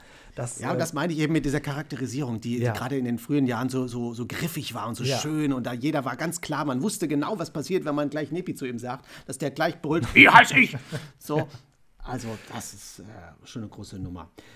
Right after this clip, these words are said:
Speaker 2: So, äh, wir, wir müssen langsam zum Ende kommen. Vielleicht
Speaker 1: Ja.
Speaker 2: mal, ich, ich gehe mal, ich ratter mal im Schnelldurchlauf noch durch wichtige Fakten. Jochen Busse hat auch für Hallo Spencer Texte geschrieben. Leider haben wir nicht herausfinden können, welche Folgen er geschrieben hat. Ich habe nur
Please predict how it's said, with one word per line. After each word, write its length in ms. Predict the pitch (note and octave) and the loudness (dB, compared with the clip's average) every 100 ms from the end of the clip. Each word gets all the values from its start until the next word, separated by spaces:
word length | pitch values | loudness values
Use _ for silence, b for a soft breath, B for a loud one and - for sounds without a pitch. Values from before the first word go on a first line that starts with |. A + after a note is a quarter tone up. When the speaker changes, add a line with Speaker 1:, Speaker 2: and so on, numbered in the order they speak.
| B | B
Speaker 2:
So, 320 | - F3+ A2 B | -4 0 0 B
äh, 240 | - F3 C#3+ | -4 -2 4
wir, 180 | D#3+ D#3+ | 4 6
wir 100 | F3 | 4
müssen 280 | E3+ F3+ D3+ | 4 2 2
langsam 340 | D3 D#3+ D#3 | -2 0 0
zum 100 | C3+ | 0
Ende 180 | C3+ F3 | 0 0
kommen. 240 | F3 G3 | 0 -2
Vielleicht 240 | G3 D3 A#2+ | 0 2 2
Speaker 1:
Ja. 80 | C3 | 2
Speaker 2:
mal, 120 | - | 0
ich, 120 | E3+ - | -6 -10
ich 40 | |
gehe 160 | - E3 | -2 0
mal, 140 | F3 | 0
ich 180 | D3 C#3 | -2 -4
ratter 160 | D#3+ A#3 | 2 4
mal 160 | E3 | 4
im 60 | D3+ | 2
Schnelldurchlauf 580 | - E3+ G#3+ C#3+ E3 E3 | 2 4 4 4 0 -2
noch 140 | F3+ | -4
durch 200 | F#3 D3 | -4 -6
wichtige 280 | D#3+ D3+ C3+ | -6 -4 -4
Fakten. 500 | - F#3 - A3+ A#3 B B | -4 -10 -4 -2 -2 B B
Jochen 460 | C#3+ G3+ G3+ D#3 | 4 6 6 4
Busse 540 | G#2+ D#3 D3+ - B3 - | 6 6 6 4 2 0
hat 180 | G#3 - | -2 -4
auch 100 | D#3+ | -2
für 240 | - F3+ | 0 0
Hallo 140 | F3 | 0
Spencer 400 | F3 F3 E3 G3 | -2 -2 -4 -4
Texte 300 | F#3+ F#3 - | -4 -6 -4
geschrieben. 420 | F#3 F3+ G3 G#3 A#3 | -6 -4 -4 -2 0
Leider 380 | D3+ D#3+ C#3+ | 0 0 -2
haben 120 | D3+ D#3 | -2 0
wir 60 | |
nicht 160 | E3 F#3 | 0 -2
herausfinden 480 | C#3 C#3+ D#3 D3+ C#3 | -2 -4 -2 -4 -2
können, 380 | D3 C#3 C#3 C#3 B B - | 2 2 2 -2 B B -2
welche 320 | B2 D#3 F3 | 2 2 0
Folgen 340 | - D#3 E3+ F3+ | -2 -2 -2 -2
er 100 | C#3 | -4
geschrieben 340 | A#2+ C#3+ C#3 | -4 -4 -4
hat. 140 | E3+ | -6
Ich 80 | - | -8
habe 140 | D3+ E3 | -8 -2
nur 220 | D#3 C#3+ | -2 -4